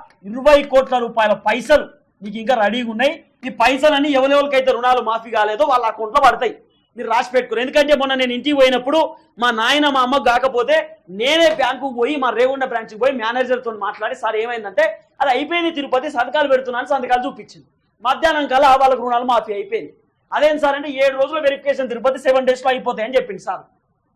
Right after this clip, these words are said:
సెవెన్ డేస్ లో అయిపోతున్నాయి, మీరు టెన్షన్ పడాల్సిన అవసరం లేదు. సెప్టెంబర్ ఆఖరు అయ్యే కల్లా అందరికీ రుణాలు మాఫీ అయిపోతాయి. ఇంకొకటి ఏంటంటే, రెండు లక్షల కంటే పైన, రెండు లక్షల యాభై వేల రూపాయలు తీసుకున్నటువంటి రైతులకు కూడా రుణాలు మాఫీ అయిపోతాయి.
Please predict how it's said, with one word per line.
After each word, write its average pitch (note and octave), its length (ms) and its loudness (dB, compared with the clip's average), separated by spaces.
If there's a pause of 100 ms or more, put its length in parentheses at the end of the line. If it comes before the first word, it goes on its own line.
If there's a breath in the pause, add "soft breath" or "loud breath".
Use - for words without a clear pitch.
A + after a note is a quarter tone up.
(260)
సెవెన్ D4 260 4
డేస్ D#4 200 4
లో D4 60 2
అయిపోతున్నాయి, D#4+ 400 2
మీరు C#4 140 -4
టెన్షన్ C#4+ 340 0
పడాల్సిన D#4 340 0
అవసరం C#4 280 -2
లేదు. B3+ 200 2 (520)
సెప్టెంబర్ D#4+ 640 2 (120)
ఆఖరు D4+ 460 4
అయ్యే C#4 220 4
కల్లా C#4+ 440 0 (240)
అందరికీ D4 480 4
రుణాలు C#4 280 0
మాఫీ A#3 280 -2
అయిపోతాయి. F#3+ 380 -10 (280)
ఇంకొకటి E4 420 0
ఏంటంటే, D4 300 -2
రెండు C4+ 260 0
లక్షల D#4+ 300 4
కంటే D#4 280 0
పైన, B3+ 340 2 (380)
రెండు B3+ 160 -4
లక్షల D#4 260 4
యాభై D4+ 380 4
వేల D4 180 4
రూపాయలు C#4+ 380 2
తీసుకున్నటువంటి C4 580 -4
రైతులకు B3+ 360 0
కూడా D4+ 140 2
రుణాలు D4 280 2
మాఫీ C#4 280 0
అయిపోతాయి. C4+ 460 2